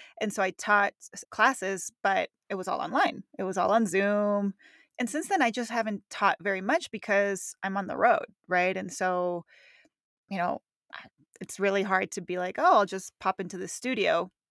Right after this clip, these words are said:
Um, but I have this really unique opportunity coming up at the end of October. Some of my friends that are R Vers heard through the grapevine that I am a certified yoga teacher, and they're like, "Hey, you should,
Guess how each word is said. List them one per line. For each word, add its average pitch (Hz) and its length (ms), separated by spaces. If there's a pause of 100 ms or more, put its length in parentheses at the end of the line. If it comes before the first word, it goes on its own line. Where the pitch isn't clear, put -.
(120)
Um, 175 560 (120)
but 294 240
I 233 80
have 233 240
this 220 200
really 240 300
unique 202 380
opportunity 190 480
coming 180 320
up - 300 (480)
at 202 120
the 196 80
end 185 100
of 180 80
October. 185 480
Some 190 160
of 190 80
my 185 140
friends 180 500
that 185 100
are 175 300
R 185 160
Vers 185 600 (720)
heard 208 800 (320)
through 226 140
the 202 80
grapevine 190 640
that 185 200
I 180 220
am 180 220
a 180 40
certified 180 380
yoga 180 220
teacher, 277 420
and 226 120
they're 160 140
like, - 280
"Hey, 370 420
you 165 260
should, 226 240